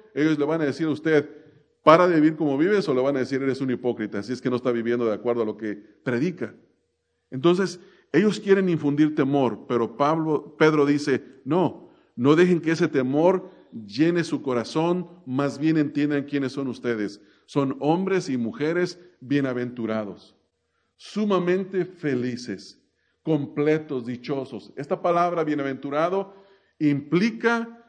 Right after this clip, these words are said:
un estado, una condición de gozo, y también implica que la bendición de Dios está sobre la vida de la persona. Hermanos, sufrir por causa del evangelio es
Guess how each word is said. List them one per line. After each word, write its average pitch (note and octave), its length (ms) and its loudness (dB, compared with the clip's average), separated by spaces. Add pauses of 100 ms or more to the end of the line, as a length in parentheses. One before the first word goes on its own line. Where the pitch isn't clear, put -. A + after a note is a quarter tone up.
(140)
un F#3+ 180 4
estado, E3 840 0
una F#3+ 240 2
condición E3 500 -2
de E3 100 -2
gozo, D3 640 -4 (340)
y E3+ 140 0
también E3+ 320 4
implica G#3+ 640 2
que E3+ 120 -2
la D3+ 120 6
bendición D3 500 0
de E3+ 100 4
Dios F#3 400 2 (180)
está D#3 280 2
sobre F3 260 2
la D3+ 120 6
vida F#3+ 280 4
de D3+ 100 8
la C3+ 140 0
persona. A#2+ 480 -4 (680)
Hermanos, F3+ 640 2
sufrir G#3 840 -2
por C#3 260 -4
causa G3 420 2
del D3 140 0
evangelio G#3 800 -2 (220)
es E3+ 440 -2